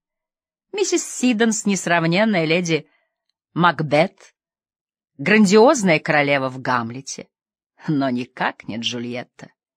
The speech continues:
Ее величественной фигуре не хватает той легкой грации, голосу тех нежных переливов, а всему существу той мечтательной девственности,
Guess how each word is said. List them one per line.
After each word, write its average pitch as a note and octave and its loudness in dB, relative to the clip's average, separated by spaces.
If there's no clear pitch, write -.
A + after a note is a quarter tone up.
Ее F#3 2
величественной F#3 -2
фигуре D#3+ -4
не E3 -2
хватает F3 -2
той F3+ 0
легкой G3 -2
грации, E3 -4
голосу G3+ 2
тех F#3+ -2
нежных F#3 2
переливов, F3 0
а D3 4
всему D3 -4
существу F3+ -6
той E3 -2
мечтательной E3+ -2
девственности, C3+ -6